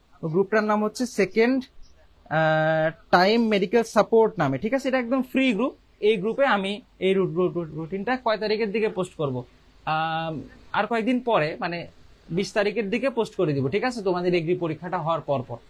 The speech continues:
এই রুটিনের সাথে আমরা কিছু প্ল্যান করছি যে জিকে ইংলিশটাও যোগ করা যায় কিনা, এটা নিয়ে আমরা কথাবার্তা বলতেছি, ঠিক আছে? সম্ভব হলে আমি আগামী কয়েকদিনের মধ্যে রুটিনটা দিয়ে দিব। এবং ওই গ্রুপে কিন্তু মাইনুল ভাই তোমাদেরকে রেগুলার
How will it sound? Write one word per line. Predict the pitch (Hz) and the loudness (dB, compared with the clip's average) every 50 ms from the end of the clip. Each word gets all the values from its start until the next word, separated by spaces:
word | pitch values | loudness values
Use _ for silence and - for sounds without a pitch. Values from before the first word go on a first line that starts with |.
| - - _ _ - | -20 -20 _ _ -2
এই | 180 185 196 | 0 0 2
রুটিনের | 202 214 214 226 233 240 | 2 0 0 0 -2 -2
সাথে | 240 - 240 202 | -4 -4 -4 -2
আমরা | 233 220 214 214 226 | -2 -2 0 -2 -2
কিছু | 202 220 - 240 | -4 -4 -6 -4
প্ল্যান | - - 208 208 220 | -2 -2 -2 -2 -2
করছি | 196 214 190 - 233 208 | -2 -4 -4 -4 -4 -2
যে | 233 254 254 254 - - - - 156 | -2 -4 -4 -6 -14 -20 -12 -8 -4
জিকে | 135 185 214 202 233 | -4 -2 -2 -2 -2
ইংলিশটাও | 226 226 220 220 - - 262 247 | -4 -2 -4 -4 -2 -2 -2 0
যোগ | 185 202 220 220 | 0 0 -2 0
করা | - 220 196 180 | 0 0 0 0
যায় | 165 165 160 151 | 0 0 -2 -2
কিনা, | 185 208 208 | -2 -4 -2
এটা | 180 180 180 | -2 -2 -2
নিয়ে | 180 180 | -2 -2
আমরা | 175 175 175 143 | -2 -2 -2 -2
কথাবার্তা | - 156 151 175 175 170 156 - 175 | -2 -2 -2 0 -2 -2 -2 -2 -2
বলতেছি, | 151 151 135 123 123 120 143 | -2 -2 -4 -6 -6 -6 -4
ঠিক | 139 196 214 | -2 -2 -2
আছে? | 254 262 254 240 165 110 - _ _ _ _ _ _ _ - - | -2 -2 -2 -4 -6 -6 -8 _ _ _ _ _ _ _ -8 -4
সম্ভব | 180 170 175 180 190 | -2 -2 0 0 0
হলে | 214 254 277 302 | 0 0 0 0
আমি | 247 208 202 202 196 196 196 185 - - - - - - | -2 -2 -2 -2 -4 -4 -6 -10 -12 -18 -18 -20 -18 -12
আগামী | - - 156 160 160 170 170 | -8 -6 -2 -2 -2 -2 0
কয়েকদিনের | 175 190 180 175 156 180 180 190 196 | 0 0 0 0 0 0 0 0 0
মধ্যে | 214 214 214 | 0 0 0
রুটিনটা | 170 170 156 160 160 160 170 | 0 0 0 -2 -2 -2 0
দিয়ে | 156 175 190 196 | 0 0 0 0
দিব। | 185 175 185 214 165 - _ _ _ _ | 0 0 0 -2 -4 -6 _ _ _ _
এবং | - 170 180 208 214 - | -2 0 0 0 0 2
ওই | 214 214 233 | 2 2 2
গ্রুপে | 240 220 254 247 254 | 2 -2 -2 -2 -2
কিন্তু | 226 254 247 262 247 | 0 -2 0 0 0
মাইনুল | 220 202 196 196 202 | -2 -2 -2 -2 -2
ভাই | 185 202 214 202 | -2 -2 -2 -2
তোমাদেরকে | 214 202 196 185 190 196 185 220 | -2 -2 -2 0 -2 -2 -2 0
রেগুলার | 196 185 180 175 190 202 | 0 0 0 0 0 -2